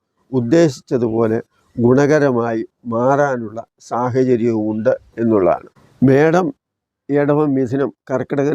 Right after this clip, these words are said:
രാശിക്കൂറുകളുടെ ഫലമാണ് പറഞ്ഞത്. ആഗസ്റ്റ് ആറ് മുതൽ പതിനാറ് വരെ, അതായത് കർക്കിടകം ഇരുപത്തിരണ്ട് മുതൽ മുപ്പത്തിരണ്ട് വരെയുള്ള ദിവസങ്ങളിലെ ഫലമാണ് സൂചിപ്പിച്ചത്. ഇത് ഒരു പൊതുഫലമായി വേണം നിങ്ങൾ കണക്കാക്കാൻ.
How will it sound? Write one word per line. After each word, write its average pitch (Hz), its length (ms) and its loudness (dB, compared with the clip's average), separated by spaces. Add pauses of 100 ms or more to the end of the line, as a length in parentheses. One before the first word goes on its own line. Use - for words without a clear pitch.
രാശിക്കൂറുകളുടെ 120 840 -2
ഫലമാണ് 113 420 -2 (240)
പറഞ്ഞത്. 95 300 -6 (520)
ആഗസ്റ്റ് 147 420 -2 (360)
ആറ് 160 260 2
മുതൽ 117 200 -2 (380)
പതിനാറ് 147 460 0
വരെ, 95 120 -10 (160)
അതായത് 123 360 -2 (100)
കർക്കിടകം 131 440 -2 (160)
ഇരുപത്തിരണ്ട് 127 520 0
മുതൽ 110 180 -2 (180)
മുപ്പത്തിരണ്ട് 139 880 -2 (100)
വരെയുള്ള 113 460 0 (220)
ദിവസങ്ങളിലെ 113 680 -2 (200)
ഫലമാണ് 113 460 0 (640)
സൂചിപ്പിച്ചത്. 117 560 0 (140)
ഇത് 123 140 2 (680)
ഒരു 139 120 4 (160)
പൊതുഫലമായി 147 760 2
വേണം 120 220 -6 (360)
നിങ്ങൾ 127 200 -2 (100)
കണക്കാക്കാൻ. 120 460 -2